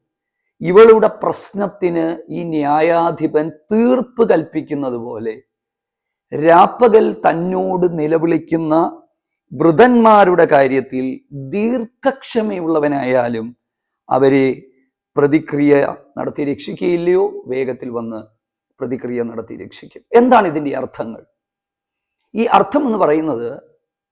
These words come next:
അസഹ്യപ്പെടുത്തി തൻ്റെ മറുപടി പ്രാപിച്ചെടുത്തതുപോലെ ചില വിഷയങ്ങളിൽ നമ്മൾ പ്രാർത്ഥിച്ച് പ്രാർത്ഥിച്ച് പ്രാർത്ഥിച്ചിട്ട് ദീർഘനാളുകളായിട്ട് പ്രാർത്ഥിക്കുകയായിരിക്കാം, പ്രതീക്ഷിക്കുന്ന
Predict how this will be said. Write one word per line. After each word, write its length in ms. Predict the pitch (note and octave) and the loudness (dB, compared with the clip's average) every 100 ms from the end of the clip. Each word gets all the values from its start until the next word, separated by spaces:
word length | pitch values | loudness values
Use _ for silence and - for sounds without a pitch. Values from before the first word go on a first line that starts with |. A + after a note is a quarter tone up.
| _ _ _ _ _ _ _ _ _ _ - | _ _ _ _ _ _ _ _ _ _ -2
അസഹ്യപ്പെടുത്തി 1200 | E3+ - D4 C#4+ - C#4+ - - A#3+ G#3+ - B3 E4+ F4+ _ _ - | -2 2 2 2 2 2 2 2 2 2 0 -2 -2 -8 _ _ -6
തൻ്റെ 200 | F#3+ F#3+ | -2 0
മറുപടി 480 | F3+ F3 F#3+ F3+ F#3 - | 0 4 4 4 0 -8
പ്രാപിച്ചെടുത്തതുപോലെ 1200 | D#3+ D3+ D3+ D#3 C#3 B2+ C3 C3 A#2+ A#2 A2+ B2+ D3+ _ _ _ _ _ _ _ | -2 0 0 -2 -6 -8 -6 -6 -6 -6 -8 -10 -12 _ _ _ _ _ _ _
ചില 160 | - F#3+ | 0 4
വിഷയങ്ങളിൽ 680 | A#3 A#3+ A3+ G#3+ G#3+ G#3 G3+ G#3 F4+ E4+ _ _ _ _ _ - | 4 4 2 2 2 2 2 2 -6 -14 _ _ _ _ _ -6
നമ്മൾ 260 | E3+ G3+ | -2 0
പ്രാർത്ഥിച്ച് 580 | G3+ F3+ F3 F3 G#3 F3+ | 0 4 4 4 -2 -8
പ്രാർത്ഥിച്ച് 520 | F3 E3+ E3+ E3 D#3+ | 0 2 2 -2 -14
പ്രാർത്ഥിച്ചിട്ട് 640 | D#3 D#3 D#3 - C#3 C3+ B2 C#3+ | -4 0 0 -4 -10 -12 -8 -4
ദീർഘനാളുകളായിട്ട് 920 | F#3+ F#3+ - G3+ F3+ F3+ E3+ D#3+ D#3 | -4 -6 -6 -6 -2 -2 -2 -2 -2
പ്രാർത്ഥിക്കുകയായിരിക്കാം, 920 | C#3 C3+ C3 C3 B2+ A#2+ - _ _ _ - | -6 -6 -8 -14 -12 -14 -16 _ _ _ -6
പ്രതീക്ഷിക്കുന്ന 600 | D#3+ G#3+ - G#3 F#3 | -2 -2 -4 -4 -4